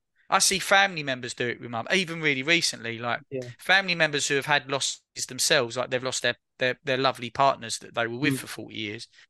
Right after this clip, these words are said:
Speaker 1: It's like one of mum's, uh, sisters, her dearest sister, who she loves and loves her lots.
Speaker 2: Mm.
Speaker 1: She, she's gone through a real tr-, she suffered the loss of her husband a couple of years ago. He went through a similar thing, really.
Speaker 2: Right.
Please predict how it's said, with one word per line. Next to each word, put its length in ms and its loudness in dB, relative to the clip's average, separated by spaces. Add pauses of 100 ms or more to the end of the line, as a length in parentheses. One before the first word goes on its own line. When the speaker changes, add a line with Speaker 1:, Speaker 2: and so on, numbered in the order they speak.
(140)
Speaker 1:
It's 100 -4
like 140 4
one 140 6
of 60 -2
mum's, 340 2 (380)
uh, 140 0
sisters, 640 0
her 120 0
dearest 400 2
sister, 280 -2
who 100 -4
she 160 -4
loves 340 -2
and 140 -16
loves 220 -4
her 220 -4
lots. 500 -8 (220)
Speaker 2:
Mm. 320 0
Speaker 1:
She, 380 4
she's 400 4
gone 240 0
through 180 -2
a 40 -2
real 160 -4
tr-, 220 -6
she 300 -2 (140)
suffered 500 -4
the 40 -8
loss 180 -4
of 60 -8
her 80 0
husband 380 -2 (800)
a 40 -8
couple 200 -6
of 40 0
years 220 4
ago. 340 -2
He 140 4
went 220 -2
through 340 -6 (280)
a 60 -6
similar 320 0
thing, 260 0
really. 400 -10 (160)
Speaker 2:
Right. 300 2